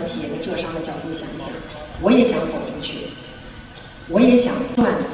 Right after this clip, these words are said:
这个整个世界的格局上，我也希望找到我的位置。在这种情况下，他不可能像您一样，我为了让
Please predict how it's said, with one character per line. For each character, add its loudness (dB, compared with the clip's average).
这 -2
个 0
整 -2
个 4
世 2
界 4
的 0
格 4
局 2
上， -2
我 0
也 4
希 0
望 0
找 -6
到 -6
我 -4
的 -6
位 0
置。 -6
在 4
这 4
种 4
情 -2
况 0
下， -4
他 -2
不 -4
可 0
能 2
像 2
您 0
一 2
样， 0
我 2
为 8
了 6
让 0